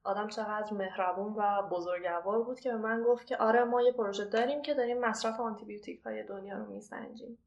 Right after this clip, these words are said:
تو کشورهای مختلف. لطف کرد و به فرد مربوط به پروژه، اه، ایمیل زد. اون فردم به من جواب داد که ما توی ایران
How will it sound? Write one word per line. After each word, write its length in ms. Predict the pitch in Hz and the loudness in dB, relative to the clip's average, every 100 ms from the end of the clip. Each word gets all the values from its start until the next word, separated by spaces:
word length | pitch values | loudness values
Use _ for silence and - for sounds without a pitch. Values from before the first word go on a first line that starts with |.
| _ | _
تو 160 | - | -18
کشورهای 300 | - 208 220 | -14 -12 -10
مختلف. 460 | 226 226 - 240 - _ _ _ _ _ _ | -10 -12 -14 -16 -16 _ _ _ _ _ _
لطف 200 | 277 285 | 6 6
کرد 280 | 320 302 294 | 4 6 8
و 60 | 285 | 8
به 500 | 240 214 196 214 - | 6 4 0 -6 -2
فرد 280 | 226 226 | 2 4
مربوط 420 | 233 214 208 220 220 | 4 4 2 0 -4
به 120 | 214 | -4
پروژه، 380 | 214 196 196 208 208 _ 196 | -2 -4 -4 -8 -12 _ -10
اه، 80 | |
ایمیل 460 | 196 196 202 226 277 | -6 -4 -2 0 -2
زد. 340 | 277 277 277 - | -2 -2 -4 -4
اون 140 | 240 | -6
فردم 500 | 226 240 233 226 226 | -2 0 0 0 -2
به 100 | 202 | -4
من 220 | 190 196 | -4 -6
جواب 420 | 202 185 196 254 - | -4 -4 -2 -4 -2
داد 220 | 269 262 | -6 -6
که 160 | 277 | -6
ما 180 | 254 254 | -4 -4
توی 220 | 240 - | -4 -6
ایران 580 | 233 202 196 214 254 285 | -6 -4 -4 0 0 0